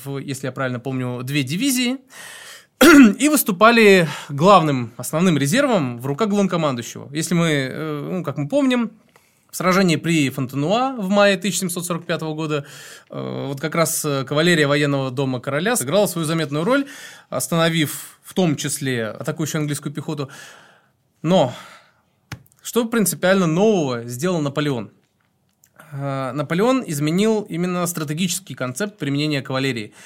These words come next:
потому что рез-, кавалерийский резерв эпохи Старого Порядка, эпохи, там, восе-, семнадцатого и первой половины восемнадцатого веков, он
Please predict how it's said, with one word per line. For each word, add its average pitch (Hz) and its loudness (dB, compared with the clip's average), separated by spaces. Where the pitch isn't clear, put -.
потому - -6
что 139 0
рез-, 135 -4
кавалерийский 160 0
резерв 160 0
эпохи 135 -6
Старого 131 0
Порядка, 139 -2
эпохи, 127 -10
там, 117 -12
восе-, - -12
семнадцатого 120 -6
и 120 -12
первой 120 -10
половины 120 -8
восемнадцатого 120 -12
веков, 269 -8
он 202 0